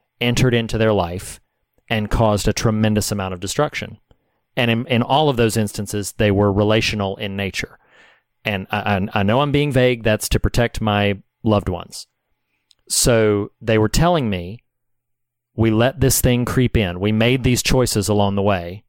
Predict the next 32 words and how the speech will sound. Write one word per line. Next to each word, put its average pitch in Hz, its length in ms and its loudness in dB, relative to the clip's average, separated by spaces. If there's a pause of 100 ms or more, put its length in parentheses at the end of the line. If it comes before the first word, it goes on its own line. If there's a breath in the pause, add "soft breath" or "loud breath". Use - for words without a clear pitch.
(520)
because 117 340 0
we 113 120 4
thought 131 300 0
we 117 100 2
were 104 160 4
empowered 104 420 2
to 104 60 -2
do 127 160 2
so. 90 420 -2 (420)
And 120 200 -2
the 117 160 2
end 131 160 2
result 127 520 2 (220)
in 113 240 2 (140)
all 127 240 4
three 135 320 2
of 113 120 0
the 110 140 0
instances 113 600 -6
that 104 140 0
I, 101 360 -4 (120)
uh, 107 60 -2
uh, 104 300 -2
that 104 140 0
I 98 80 2
was 95 120 -2
addressing 104 560 -2 (760)
was 104 720 0
destruction 120 580 0
of 101 80 0
the 104 80 2
relationship." 113 600 0